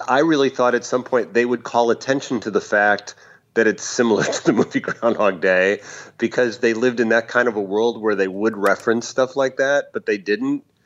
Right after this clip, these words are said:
I always think that in movies, when, when there's a movie that's kind of similar to other movies or in,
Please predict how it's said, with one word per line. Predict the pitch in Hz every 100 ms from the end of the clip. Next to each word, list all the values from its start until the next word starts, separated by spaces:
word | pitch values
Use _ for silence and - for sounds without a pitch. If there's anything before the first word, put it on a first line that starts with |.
| _ _ _
I | -
always | 190 302 -
think | 208 190
that | 175 147
in | 123
movies, | 127 127 113 110
when, | 117 117 110
when | 113 120
there's | 127 139 135
a |
movie | 117 127 120
that's | 107 101
kind | - - 120 127
of |
similar | - - 113 113 117 117
to | 120 -
other | 107 107
movies | 101 98 104 113 117 113 -
or | 98 98
in, | 104